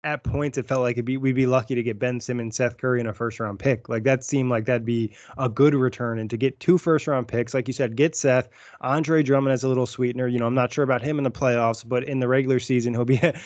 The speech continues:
a guy that can definitely eat up some minutes, grab you some boards, and be a force down there and help you win some games. And,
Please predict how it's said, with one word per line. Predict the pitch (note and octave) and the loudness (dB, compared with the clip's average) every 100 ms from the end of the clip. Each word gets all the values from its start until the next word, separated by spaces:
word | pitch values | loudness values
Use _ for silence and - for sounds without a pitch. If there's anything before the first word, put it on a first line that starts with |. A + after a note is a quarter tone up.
| - | -4
a | C3+ | 0
guy | C3+ C3+ C3+ | 2 4 4
that | C3 B2+ | 2 0
can | C3 | -2
definitely | B2 C3 C3+ C3+ C3 A#2 - - | -2 -2 -2 -2 -2 -4 -12 -6
eat | D#3 C#3+ | -2 0
up | C3+ | 0
some | - | -2
minutes, | B2+ C3 C3 - | -2 0 -2 -4
grab | D3+ C3+ C3+ | -4 -2 -2
you | |
some | C3 C3 | -4 -4
boards, | A2+ A#2+ B2+ A#2 | -2 0 0 0
and | B2 | -2
be | B2 | 0
a | B2 | -2
force | - C3 A#2 | 0 -2 0
down | C3 B2 | -2 0
there | B2+ | 0
and | A#2+ | 0
help | B2 | 0
you | B2+ | -2
win | B2 B2+ | -2 -4
some | B2 A#2 | -4 -2
games. | B2+ B2+ G#2 A2 | -2 -2 -4 -4
And, | A#2+ | -4